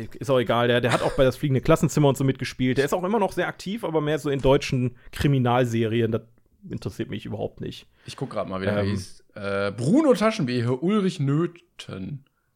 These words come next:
Speaker 1: Ah, ja, ja, ja. Ja, der, der, der, das ist ein crazy Name, den,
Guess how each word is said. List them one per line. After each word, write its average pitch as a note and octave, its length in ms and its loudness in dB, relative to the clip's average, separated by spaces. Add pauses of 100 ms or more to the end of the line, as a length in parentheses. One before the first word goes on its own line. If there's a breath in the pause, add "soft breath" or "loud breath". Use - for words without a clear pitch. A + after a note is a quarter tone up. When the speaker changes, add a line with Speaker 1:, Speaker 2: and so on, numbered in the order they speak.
(140)
Speaker 1:
Ah, B2 220 0
ja, A#2+ 300 0
ja, A2+ 180 -2
ja. A2+ 340 -2 (120)
Ja, G#2 100 -4
der, A2+ 120 -4 (200)
der, D#3+ 220 4
der, C#3 140 2
das B2+ 200 -2
ist - 40 -6
ein B2+ 100 -4
crazy A#2 320 2
Name, A2 240 0
den, A2 280 -4